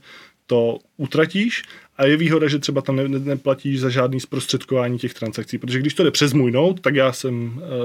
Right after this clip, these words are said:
eh, kapitalista, <laughs> tak řeknu: „OK, Libore, můžeš si přes můj node a můj, můj kanál využít, ale vezmu si za to třeba nula celá nula jedna procenta nebo něco takového.“ Takže za každou stovku, co tam zaplatíš, tak třeba prostě jednu korunu nebo něco takového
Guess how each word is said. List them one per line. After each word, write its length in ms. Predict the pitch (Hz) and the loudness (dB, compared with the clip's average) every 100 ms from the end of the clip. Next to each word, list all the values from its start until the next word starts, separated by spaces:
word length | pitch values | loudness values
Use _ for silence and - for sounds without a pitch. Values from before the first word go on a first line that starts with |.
| 123 127 | -2 -4
eh, 40 | 127 _ - - _ _ _ - | -10 _ -20 -20 _ _ _ -2
kapitalista, 680 | 135 156 160 160 165 180 180 175 - 175 | 2 4 4 4 4 4 4 2 0 -2
<laughs> 320 | 175 - - | -2 -6 0
tak 240 | 139 139 160 | 2 2 0
řeknu: 300 | 151 135 139 | 0 2 0
„OK, 220 | 156 175 | 2 2
Libore, 520 | 226 269 214 135 127 | 2 2 2 2 4
můžeš 220 | 139 160 170 | 4 4 2
si 100 | - | 2
přes 180 | 156 | 2
můj 180 | 143 147 | 2 2
node 300 | 151 156 151 | 2 0 0
a 20 | |
můj, 200 | 143 143 143 - | -2 -2 -4 -2
můj 120 | 156 | 0
kanál 280 | 160 151 117 | 2 2 4
využít, 460 | 131 170 185 196 - | 4 4 2 -2 -4
ale 320 | 151 151 170 180 143 143 | 2 4 4 2 -4 0
vezmu 260 | 143 151 | 2 2
si 140 | 143 139 | 0 0
za 100 | 139 | 2
to 120 | 135 | 0
třeba 520 | - 127 127 123 120 - - | 0 0 0 0 -4 -10 -4
nula 220 | 143 156 143 | 4 4 4
celá 320 | 151 143 139 | 4 4 6
nula 280 | 147 147 135 | 6 6 6
jedna 460 | 135 131 123 120 - _ | 4 2 0 -2 -10 _
procenta 520 | - 127 127 120 120 | -4 -2 0 -2 -4
nebo 180 | 117 120 | -6 -6
něco 220 | 131 135 | -8 -8
takového.“ 480 | 120 - 151 151 151 - - - | -10 0 2 2 0 -4 -16 -10
Takže 240 | - 127 131 | -2 0 2
za 100 | 143 | 2
každou 240 | 156 147 | 4 2
stovku, 320 | - 143 - | 2 -2 -2
co 100 | - | -4
tam 160 | - 120 | -2 0
zaplatíš, 460 | 127 147 135 143 | 0 0 0 -2
tak 180 | - 127 | -2 -4
třeba 260 | - 120 113 | -4 -4 -4
prostě 360 | 113 - - | -6 -10 -6
jednu 300 | 113 110 117 | -4 -4 -4
korunu 400 | 110 120 123 127 123 | -4 -2 0 0 0
nebo 200 | 120 120 | -2 -2
něco 240 | 123 123 | -4 -4
takového 580 | 113 - 120 120 120 | -8 -6 -4 -2 -4